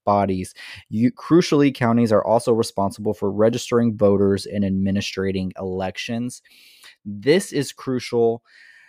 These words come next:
mostly because the elections, these are the people that are supposed to be upholding the election laws for your city, your precinct, your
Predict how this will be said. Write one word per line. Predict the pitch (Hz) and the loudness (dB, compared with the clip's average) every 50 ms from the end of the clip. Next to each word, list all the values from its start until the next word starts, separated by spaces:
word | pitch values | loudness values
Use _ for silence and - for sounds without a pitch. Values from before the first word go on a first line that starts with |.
| _ _ - | _ _ -6
mostly | 117 120 123 131 135 135 - - 147 | -4 0 4 4 4 4 2 0 -2
because | 131 131 120 - 131 117 104 104 | -2 -2 -2 0 0 -2 0 -2
the | 110 110 110 | -4 -2 0
elections, | 110 104 104 104 101 98 - - - 95 90 85 - 101 101 101 | 0 0 0 0 -2 -2 -4 -6 -8 -8 -8 -8 -10 -10 -12 -4
these | 107 120 127 135 143 156 175 175 - | 0 2 4 4 6 4 4 2 0
are | - 117 120 | 2 2 2
the | 120 123 117 | 2 0 -4
people | _ - - 120 107 - 107 107 101 | _ -6 -6 -6 -2 0 0 0 2
that | 107 101 98 101 | 0 0 0 0
are | 95 | -2
supposed | - - - 95 _ - - 92 104 - - | -4 -6 -10 -10 _ -6 -4 -4 -2 -2 -2
to | - 107 | -2 0
be | 101 104 - _ _ | 0 -2 -4 _ _
upholding | - 107 107 113 - _ _ _ _ _ _ _ - - - 190 190 208 202 160 123 113 98 98 95 98 123 151 - - _ _ _ _ _ _ _ _ _ _ _ _ _ _ _ _ _ _ _ _ - - - - - - - _ - | -2 0 0 0 0 _ _ _ _ _ _ _ -18 -6 0 4 4 4 4 4 0 -2 0 0 -2 -2 -4 -4 -6 -12 _ _ _ _ _ _ _ _ _ _ _ _ _ _ _ _ _ _ _ _ -20 -20 -20 -20 -20 -20 -20 _ 0
the | 117 120 | 2 2
election | 113 110 117 117 117 117 - - 131 113 110 | 2 2 2 0 0 0 -4 -4 -4 -4 -4
laws | 107 104 113 117 117 107 98 92 90 95 120 - - - _ - _ _ _ | -2 2 4 4 6 6 4 2 0 -2 -4 -6 -10 -14 _ -20 _ _ _
for | - - - - 127 127 127 131 135 135 | -20 -18 -6 -2 0 4 4 4 4 2
your | 127 - 123 113 113 117 113 113 110 104 | 0 -4 -6 0 4 6 6 6 4 2
city, | - - - - - 147 139 135 139 139 139 135 | -2 -6 -8 -4 -2 0 0 2 2 0 0 -2
your | 127 113 104 101 | -2 -2 -4 -4
precinct, | - - - 131 127 120 - - - 123 120 117 - - | -6 -6 -4 -4 -4 -4 -4 -6 -4 -4 -4 -4 -6 -8
your | - | -10